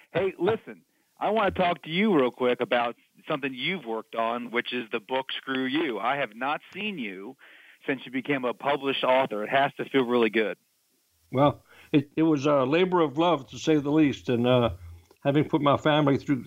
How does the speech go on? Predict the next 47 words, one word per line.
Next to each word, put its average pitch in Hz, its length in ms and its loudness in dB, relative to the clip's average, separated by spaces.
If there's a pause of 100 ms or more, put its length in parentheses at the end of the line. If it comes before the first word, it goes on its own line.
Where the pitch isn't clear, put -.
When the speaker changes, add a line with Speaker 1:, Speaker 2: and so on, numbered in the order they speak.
Speaker 2:
through 127 140 2
quite 147 280 4
a 117 40 -2
bit, 143 360 0
I 117 80 -2
thought 135 260 2
there 143 100 2
was 135 140 0
some 117 140 -2
lesson, 135 540 2 (160)
lessons 147 440 2
over 135 400 4 (460)
forty-five 147 560 2
to - 80 -14
fifty 160 320 0
years 139 300 2
that 135 100 0
I 135 100 4
could 123 160 -2
share 156 300 2
with 131 220 -4
people 139 320 2
in 170 100 6
the 151 140 6
industry, 123 640 0 (420)
uh, 120 160 4
to 117 160 -6
say, 139 360 2
uh, 123 240 0
if 123 200 -2
you 123 60 2
think 160 280 6
you're 135 80 -2
set - 280 2
for 135 100 2
life, 135 380 2
just 120 180 -6
hold 139 280 2
on. 135 240 2
You 117 100 -4
just 117 220 -2
never 131 200 6
know 127 140 4
what's 123 220 2
around 123 240 4
the 113 80 -2
corner. 110 340 2